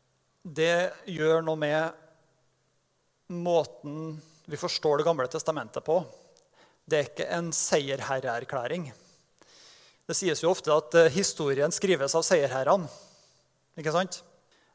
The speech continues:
Det stikk motsatte gjelder for Det gamle testamentet. Det er ikke seierherrer som skriver den beretningen.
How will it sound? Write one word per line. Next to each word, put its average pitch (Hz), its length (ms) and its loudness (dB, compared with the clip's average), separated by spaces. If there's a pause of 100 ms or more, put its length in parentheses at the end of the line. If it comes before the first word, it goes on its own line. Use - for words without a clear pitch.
(140)
Det - 80 0
stikk - 320 2
motsatte 180 400 2
gjelder 185 160 4
for 180 100 6
Det 180 120 6
gamle 151 180 4
testamentet. 139 540 -4 (1300)
Det 165 80 2
er - 20 2
ikke 170 160 0
seierherrer 135 640 0
som 175 140 -4
skriver 147 380 -6
den 147 280 -2 (1200)
beretningen. 120 420 -4